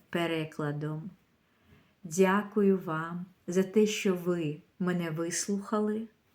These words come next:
І надіюся, сподіваюся,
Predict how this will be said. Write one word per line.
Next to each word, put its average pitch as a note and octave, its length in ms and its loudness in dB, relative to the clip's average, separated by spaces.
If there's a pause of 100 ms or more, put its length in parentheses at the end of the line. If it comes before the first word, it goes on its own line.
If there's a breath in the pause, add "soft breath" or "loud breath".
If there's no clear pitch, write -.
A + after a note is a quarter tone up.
(1200 soft breath)
І F#3 520 4 (1300)
надіюся, G3+ 840 4
сподіваюся, F3+ 1160 4